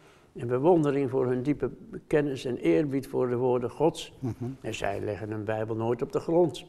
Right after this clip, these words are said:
Speaker 2: Nee.
Speaker 1: En al dergelijke dingen meer. Ze hebben eerbied voor het woord Gods. Maar waar, en dan, dan kom ik automatisch weer op dat waarom terecht. Waarom
Speaker 2: Ja.
Speaker 1: terecht. En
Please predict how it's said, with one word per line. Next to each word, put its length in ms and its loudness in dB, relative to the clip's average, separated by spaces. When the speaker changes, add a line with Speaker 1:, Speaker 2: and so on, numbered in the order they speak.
Speaker 2:
Nee. 200 -8
Speaker 1:
En 220 -2
al 160 -2
dergelijke 560 0
dingen 300 0
meer. 180 0
Ze 80 -4
hebben 220 -2
eerbied 420 0
voor 140 -2
het 100 -4
woord 240 -4
Gods. 380 -10
Maar 160 2
waar, 200 6
en 180 -2
dan, 180 0
dan 180 4
kom 180 4
ik 100 2
automatisch 800 2
weer 180 2
op 100 -8
dat 140 0
waarom 360 8
terecht. 380 0
Waarom 280 4
Speaker 2:
Ja. 60 -4
Speaker 1:
terecht. 340 -4
En 380 0